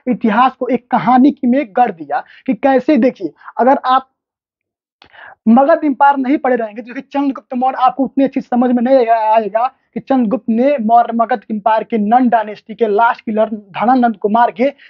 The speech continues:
मौर्य वंश की स्थापना की। और देखिए, चंद्रगुप्त मौर्य ने जैनिज्म के रिचुअल की तरह श्री श्रवण बेला मेले में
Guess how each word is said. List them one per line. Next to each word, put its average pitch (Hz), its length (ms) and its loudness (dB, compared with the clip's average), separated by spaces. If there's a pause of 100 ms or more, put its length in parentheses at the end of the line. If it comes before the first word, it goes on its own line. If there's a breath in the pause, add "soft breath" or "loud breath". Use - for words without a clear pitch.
(140 soft breath)
मौर्य 254 280 4
वंश 226 260 -6
की 302 100 2
स्थापना 226 600 -2
की। 151 240 -4 (260 loud breath)
और 240 120 2
देखिए, 240 260 -2
चंद्रगुप्त 247 640 -4
मौर्य 262 340 0
ने 285 160 0
जैनिज्म 233 720 0
के - 180 -4
रिचुअल 220 500 -2
की 240 120 -4
तरह 214 220 0
श्री - 520 -4
श्रवण 233 380 0
बेला 226 300 2
मेले 226 360 -4
में 233 260 -4